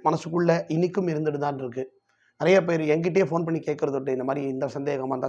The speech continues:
சந்தேகம் அப்படின்னு. எந்த இதுனாலும் கவலையே படாதீங்க. ஏன்னா, நம்ம மனித வாழ்க்கை வந்து சந்தேகம் நிறைந்தது தான். எனக்கும் எக்கச்சக்க சந்தேகம் இருக்கு. எல்லா சந்தேகத்துக்கும் விடை அந்த சங்கரன்ட்ட தான் இருக்கு.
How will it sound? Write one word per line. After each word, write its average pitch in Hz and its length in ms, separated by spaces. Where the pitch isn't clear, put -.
சந்தேகம் 127 360
அப்படின்னு. 123 280
எந்த 165 420
இதுனாலும் 196 400
கவலையே 165 340
படாதீங்க. 127 340
ஏன்னா, 185 140
நம்ம 160 200
மனித 190 220
வாழ்க்கை 185 360
வந்து 175 200
சந்தேகம் 165 380
நிறைந்தது 143 320
தான். 143 200
எனக்கும் 170 320
எக்கச்சக்க 147 320
சந்தேகம் 143 340
இருக்கு. 131 220
எல்லா 202 220
சந்தேகத்துக்கும் 214 760
விடை 170 200
அந்த 127 220
சங்கரன்ட்ட 147 500
தான் 151 100
இருக்கு. 117 180